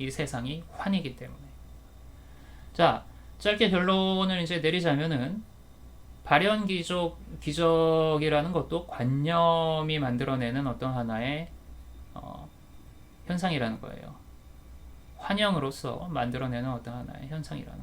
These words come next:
겁니다. 재밌죠? 자, 그러니까 발현 기적이나 그런 것들에도 너무 또 혹하지 마십시오. 아하, 심층의식 안에 존재하는 어떤 관념 정보들이, 관념 정보들이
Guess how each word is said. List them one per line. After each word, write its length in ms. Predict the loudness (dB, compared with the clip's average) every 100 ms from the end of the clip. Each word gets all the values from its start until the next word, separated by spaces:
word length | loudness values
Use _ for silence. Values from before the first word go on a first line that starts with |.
| -12
겁니다. 300 | -12 -14 -14 -16 -18 -18 -18 -18 -18 -18 -20 -18 -18 -16 -16 -16 -14 -6
재밌죠? 420 | -6 -4 -6 -8 -16 -20 -4
자, 100 | 4
그러니까 280 | 4 4 -2
발현 440 | 2 4 4 4 4
기적이나 420 | 4 2 2 2
그런 220 | 2 2
것들에도 920 | 0 -2 0 0 0 0 0 -2 -2
너무 300 | 0 0 0
또 100 | -2
혹하지 380 | -4 -6 -6 -2
마십시오. 400 | -4 -6 -10 -4
아하, 680 | 2 2 2 0 0 0 -4
심층의식 760 | -8 -4 -2 -2 -2 -2 -2 -2
안에 220 | 0 -2
존재하는 600 | 0 -2 0 0 -2 -2
어떤 260 | -4 -4 -4
관념 320 | -2 -2 0
정보들이, 760 | 0 2 2 0 0 0 -2 -6 -18 -20 -20 -20 -18 -16 -6
관념 220 | -2 0
정보들이 560 | -2 -4 -2 -2 -4